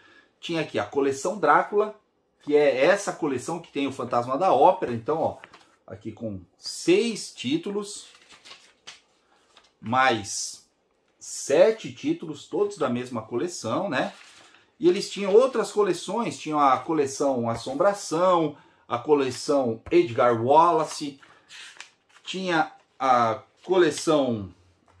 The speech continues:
aqui mais livros da Edgar Wallace, e tinha a coleção Sherlock Holmes, com os livros aí do, do Conan Doyle, sensacional.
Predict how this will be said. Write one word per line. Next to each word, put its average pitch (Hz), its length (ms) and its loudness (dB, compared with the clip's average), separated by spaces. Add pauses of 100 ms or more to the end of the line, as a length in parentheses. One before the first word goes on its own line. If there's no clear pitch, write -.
(140)
aqui - 240 -12
mais 123 520 -2
livros 131 340 -4
da 107 300 -2
Edgar 107 420 -4
Wallace, 151 500 0 (120)
e 165 100 -10
tinha 202 460 -2 (100)
a 143 80 -8
coleção 170 480 -2
Sherlock 190 560 2
Holmes, 175 540 2 (340)
com 185 260 -4
os 127 140 -8
livros 156 560 -6
aí 156 240 0
do, 123 280 -6
do 113 340 -6
Conan 135 440 -4 (360)
Doyle, 151 500 2
sensacional. 156 1400 0